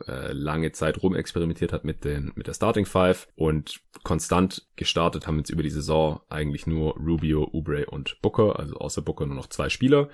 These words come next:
und Rubio und Oubre gehen relativ früh vom Feld runter und Booker spielt meistens das erste Viertel komplett durch und spielt dann auch viel mit den Bankspielern. Also da wird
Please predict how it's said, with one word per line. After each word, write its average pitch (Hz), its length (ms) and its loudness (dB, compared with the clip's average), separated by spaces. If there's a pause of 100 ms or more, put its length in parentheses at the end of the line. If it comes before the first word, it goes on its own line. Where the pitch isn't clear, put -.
und 78 200 -2
Rubio 85 460 6 (280)
und 80 180 -2
Oubre 78 320 2
gehen 78 300 -2
relativ 82 380 -2
früh 85 180 0
vom - 160 -6
Feld - 400 -6
runter 92 380 2
und - 140 -4
Booker 80 200 -2
spielt - 240 -2
meistens 76 380 -4
das - 80 -8
erste - 180 -6
Viertel - 240 -4
komplett - 420 -8
durch 69 320 -8
und 73 220 -8
spielt 76 180 -4
dann 69 120 -6
auch 78 140 -4
viel 76 180 -4
mit 67 140 -8
den 67 320 -10
Bankspielern. 67 440 -8
Also 71 100 -8
da 69 100 -6
wird - 260 -2